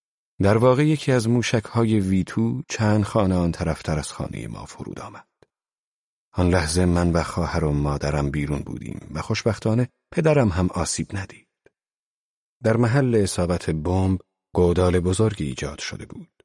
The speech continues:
که سالها من و دوستم هوارد در آن بازی می‌کردیم. با همان کنجکاوی که تمام عمر گریبانم را گرفته بود، آثار انفجار را بررسی می‌کردیم.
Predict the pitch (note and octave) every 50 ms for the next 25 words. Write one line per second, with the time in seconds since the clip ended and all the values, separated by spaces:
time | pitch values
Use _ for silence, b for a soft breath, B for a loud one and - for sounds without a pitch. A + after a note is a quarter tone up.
0 | _ _ _ _ _ _ _ _ - - F2+ - - A2 A2 A2+ A2 F#2+ A2+ D3
1 | D3 C#3+ C3+ B2 A#2+ G#2+ G#2 F#2+ G#2 G2+ F#2+ - - G#2+ G2+ F#2+ E2 - F#2 E2
2 | F#2+ F#2 G2+ G#2 G2+ - - F2+ F2 - - F2+ E2 D#2 D2+ D2+ D#2 D2 C#2+ -
3 | D2+ - - - - - - - - - - - - _ _ _ _ _ _ _
4 | _ _ _ _ _ _ _ _ _ _ _ - D#3 C#3+ C3 E3 E3 D#3 D3 C3+
5 | - - B2 A2 G#2 F#2+ - - - F2 D#2+ C#2+ E2+ E2+ F2+ F#2+ - - G2 -
6 | - - G2 G2 G2+ G2 F#2+ - - - G2+ G2+ G2+ G2+ F#2+ E2+ - - - -
7 | - F#2+ F#2 F#2+ F2+ E2 F2 E2+ E2 D#2 D#2 D#2 D2+ D#2 D2 D#2 D#2+ D#2 D#2+ -
8 | - - E2+ E2 G2 A2 A2 A2+ - - _ _ _ _ _ _ _ _ _ _
9 | _ _ _ - B2+ C3+ C3+ - - E3+ D#3+ D3 C3 G#2+ G2 - - F#2 E2 F2
10 | E2+ E2 D#2+ D#2 D#2 D#2 D2 D2 D#2 D2+ D2+ - - - - - - - - -
11 | - - - - - - - -